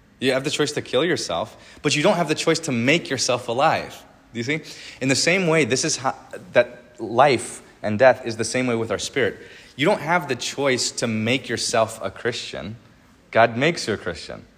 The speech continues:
You do have the choice to what? To not be, right? You have the choice to destroy your faith if you want to. Uh, I don't recommend it. I think that's a bad idea.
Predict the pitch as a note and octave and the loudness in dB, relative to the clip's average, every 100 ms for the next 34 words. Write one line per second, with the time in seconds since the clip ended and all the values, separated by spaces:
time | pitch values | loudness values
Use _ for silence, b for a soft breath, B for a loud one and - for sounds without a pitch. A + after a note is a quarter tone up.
0 | b b b _ B2+ E3+ C3+ G3 E3 D3 | b b b _ -4 -2 0 0 2 0
1 | A#2+ A#2 A#2+ A#2 - G#2 G2 F2 - - | 0 -2 -2 -2 -4 -6 -4 -4 -6 -18
2 | - _ _ _ _ _ _ _ _ _ | -20 _ _ _ _ _ _ _ _ _
3 | - - G#2+ C#3+ A3+ - D#2+ E2+ - - | -12 -8 -4 -4 -6 -8 -10 -12 -20 -20
4 | _ _ _ D3 C#3+ D3 E3 D#3 D#3+ D#3 | _ _ _ -4 0 0 0 0 -2 -4
5 | C3 - - A2+ C#3 G3 A2+ - F#2+ F#2+ | -4 -2 -2 0 0 2 0 -2 -6 -6
6 | G#2+ - A#2+ F#2+ G#2 F#3 - G2 D2+ - | -10 -10 -8 -6 -4 -4 -6 -8 -10 -14
7 | B B B B - A2 G#2 G2+ G2+ A2 | B B B B -8 -2 -2 -2 -4 -4
8 | A#2 - - - - - - - - - | -6 -12 -20 -20 -20 -20 -20 -20 -20 -20
9 | - G2+ A2+ A#2 G#2+ A#2 D#3+ G#2+ F2 G#2 | -10 -4 -2 -2 -4 -2 0 0 2 0
10 | A2+ C3 A2+ A2+ A2+ A#2+ A#2 A2+ C3+ G2+ | 2 -2 0 0 0 2 4 4 0 -4